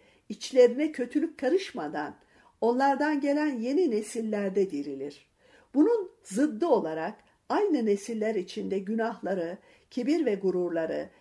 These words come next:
ve bütün dünya kirleri içinde yüzerek insanlığa huzursuzluk verenler de çok kere eski kötü ruhluların torunlarıdır.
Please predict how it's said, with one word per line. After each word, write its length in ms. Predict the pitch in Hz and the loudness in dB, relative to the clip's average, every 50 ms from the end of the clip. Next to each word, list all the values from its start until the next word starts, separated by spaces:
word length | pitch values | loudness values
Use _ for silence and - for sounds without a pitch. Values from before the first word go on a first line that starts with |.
| _ _ - | _ _ -2
ve 120 | 202 214 233 | 0 0 0
bütün 320 | 262 - - 359 311 254 | -2 0 2 2 2 2
dünya 400 | 240 240 226 226 247 320 370 370 | 0 -2 -2 0 0 0 -2 -2
kirleri 380 | - 294 254 220 226 226 233 - | -4 -4 -2 0 0 0 0 -2
içinde 320 | - - - 226 226 214 | -6 -8 -8 -4 -2 -2
yüzerek 640 | 214 190 185 175 208 254 240 180 143 147 - - _ _ _ - _ _ _ _ | -2 -2 -4 0 2 2 2 2 0 -6 -10 -16 _ _ _ -20 _ _ _ _
insanlığa 640 | - 214 247 240 - 277 269 277 277 277 294 302 294 - | -4 -4 -4 -2 -2 0 0 2 2 2 2 2 0 -2
huzursuzluk 880 | - 247 233 247 294 277 269 - - 285 262 240 - 339 339 - - | -4 -4 0 0 0 0 0 -2 -4 -4 -2 0 -2 -2 -4 -2 -2
verenler 680 | - 196 208 220 208 202 196 190 208 247 269 233 202 180 | 0 0 2 2 0 0 0 2 2 0 0 -2 -2 -2
de 300 | 160 170 180 214 254 - - _ _ _ _ | -2 -2 -2 -2 -6 -10 -16 _ _ _ _
çok 320 | - - 440 466 466 - - | -6 -2 -2 -2 -2 -4 -6
kere 420 | - 180 - 180 175 196 262 285 - _ _ _ _ | -6 -4 -2 -2 -2 -4 -6 -8 -12 _ _ _ _
eski 340 | - 233 226 - - 294 285 | -2 -2 -2 0 0 0 0
kötü 480 | - - 240 233 - - 330 370 466 - - _ _ _ _ _ _ _ _ _ _ _ _ _ _ _ _ _ - | 0 -4 -6 -4 -2 -2 -2 -2 -4 -6 -12 _ _ _ _ _ _ _ _ _ _ _ _ _ _ _ _ _ -8
ruhluların 720 | 202 233 208 - 226 233 233 220 220 220 262 294 262 - | -8 -8 -6 -4 -4 0 2 2 2 2 0 -2 -2 -6
torunlarıdır. 840 | - - 185 175 170 165 165 165 165 165 160 156 - - 196 - | -8 -8 -8 -6 -6 -6 -6 -6 -4 -6 -6 -6 -8 -10 -14 -16